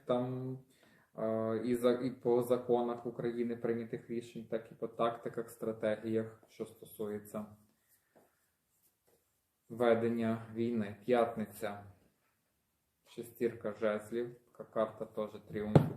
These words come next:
перемоги. Дай Бог ще з фронту добрих новин. Тут карта скупості. Бракує, бракує все рівно ще підтримки. Ворог,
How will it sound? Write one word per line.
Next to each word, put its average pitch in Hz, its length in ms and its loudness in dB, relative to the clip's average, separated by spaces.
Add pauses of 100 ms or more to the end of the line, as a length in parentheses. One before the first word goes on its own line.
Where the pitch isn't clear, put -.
перемоги. 107 720 -4 (1040)
Дай 110 200 2
Бог 107 240 -2
ще - 180 -6
з - 140 -8
фронту 110 380 -2
добрих 107 500 -4
новин. 104 400 -6
Тут 113 120 -8
карта 104 400 -4
скупості. - 760 -6
Бракує, 110 600 -2
бракує 110 480 -4
все 110 260 -2
рівно 117 320 -4
ще - 280 -4
підтримки. 110 920 4 (1500)
Ворог, 113 360 2